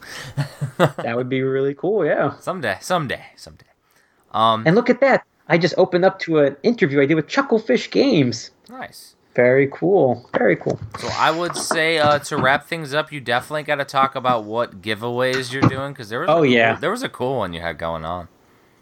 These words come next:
Speaker 2: There's, there, I have, I did, I, blah. I have one going on that
Speaker 1: <laughs> You,
Speaker 2: ends
Speaker 1: you
Speaker 2: to
Speaker 1: blah.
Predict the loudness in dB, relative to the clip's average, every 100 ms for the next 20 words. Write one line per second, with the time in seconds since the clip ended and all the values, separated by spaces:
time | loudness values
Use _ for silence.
0 | _ _ _ -2 2 2 0 0 2 4
1 | 4 4 2 2 2 2 0 -2 -2 -2
2 | 0 0 0 -2 -14 -10 -2 0 2 2
3 | 2 2 2 2 2 2 0 0 2 2
4 | 0 0 2 4 4 4 4 2 0